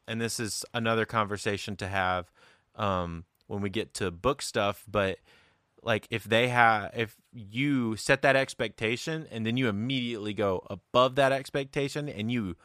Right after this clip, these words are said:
exceed that expectation, they're gonna feel like they got a deal, and you're gonna have a super happy client that's gonna return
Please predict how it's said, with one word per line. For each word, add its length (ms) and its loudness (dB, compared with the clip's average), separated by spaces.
exceed 520 -2
that 140 4
expectation, 1000 -2
they're 220 6
gonna 180 2
feel 180 2
like 240 2
they 140 4
got 180 4
a 80 0
deal, 480 0
and 280 -2
you're 420 2
gonna 220 0
have 220 0
a 120 -2
super 320 -4
happy 260 4
client 400 2
that's 100 -14
gonna 160 -4
return 420 -4